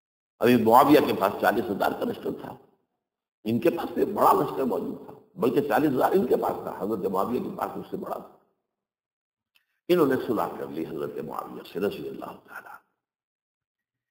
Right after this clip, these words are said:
और वो हदीस इनके हक में जो है पेशन गोई थी, वो पूरी हो गई कि हुजूर ने फरमाया था, "मेरा ये बेटा मुसलमानों के दो ग्रोहों के माबैन सुलह कराएगा।" ये सन इकतालीस हिजरी का वाकया है, जब सुलह हो गई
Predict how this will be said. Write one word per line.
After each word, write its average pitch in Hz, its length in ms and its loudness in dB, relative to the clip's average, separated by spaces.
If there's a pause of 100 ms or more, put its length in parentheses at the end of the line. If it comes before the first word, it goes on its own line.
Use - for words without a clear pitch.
(300)
और 127 120 8
वो 147 140 10
हदीस 135 360 4
इनके 127 280 2
हक 110 180 2
में 107 200 -2
जो 95 100 2
है 95 140 4 (400)
पेशन 107 380 -2
गोई 117 240 2
थी, 85 260 -8
वो 101 120 -4
पूरी 107 280 -2
हो 87 160 -6
गई - 180 -10
कि - 920 -14
हुजूर 117 300 4
ने 123 100 4
फरमाया 101 500 0
था, 110 60 0
"मेरा 104 260 0
ये 117 200 2
बेटा 87 340 -2 (400)
मुसलमानों 123 640 2
के 117 140 0
दो 107 220 2
ग्रोहों 107 340 2
के 104 120 -4
माबैन 87 440 -4
सुलह - 300 -6
कराएगा।" - 500 -20 (1160)
ये 127 80 2
सन 156 220 4
इकतालीस 156 440 6
हिजरी 131 340 2
का - 120 -2
वाकया 85 380 -2
है, 117 80 -2
जब - 220 -4
सुलह 127 160 0
हो - 160 -4
गई - 200 -8